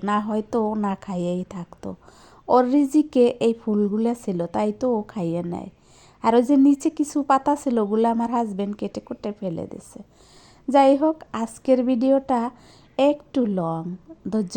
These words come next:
সহকারে তোমরা দেখবা, দেখে কমেন্টে লিখে জানাবা তোমাদের কেমন লাগলো। অনেকেই বলেছো, "তুমি খালি ছাদ বাগান দেখাও।" হ্যাঁ, এখন আমার লাইফে এটাই আছে, যখন যেটা হবে ওইটাই দেখাবো। আর একটা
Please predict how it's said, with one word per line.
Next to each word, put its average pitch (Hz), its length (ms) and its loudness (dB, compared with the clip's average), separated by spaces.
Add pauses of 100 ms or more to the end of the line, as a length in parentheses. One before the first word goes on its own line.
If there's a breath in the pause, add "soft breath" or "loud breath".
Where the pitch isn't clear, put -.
সহকারে 262 460 0
তোমরা 202 320 -4
দেখবা, 180 520 -8 (560 soft breath)
দেখে 247 480 0 (160)
কমেন্টে 208 580 -4 (100)
লিখে 196 400 -4
জানাবা 175 480 -8 (140)
তোমাদের 196 380 -8 (100)
কেমন 208 400 -6
লাগলো। 190 440 -10 (720 soft breath)
অনেকেই 277 520 4
বলেছো, 302 500 2
"তুমি 226 280 -2
খালি 240 360 -4
ছাদ 180 380 -6
বাগান 196 400 -2
দেখাও।" 190 380 -6
হ্যাঁ, 240 320 0 (460 loud breath)
এখন 233 380 0
আমার 262 240 4
লাইফে 294 500 2
এটাই 208 520 -2
আছে, 180 320 -10 (100)
যখন 208 420 -4
যেটা 262 280 0
হবে 285 280 -2
ওইটাই 226 400 -2
দেখাবো। 185 460 -10 (460 loud breath)
আর 208 180 0
একটা 226 260 0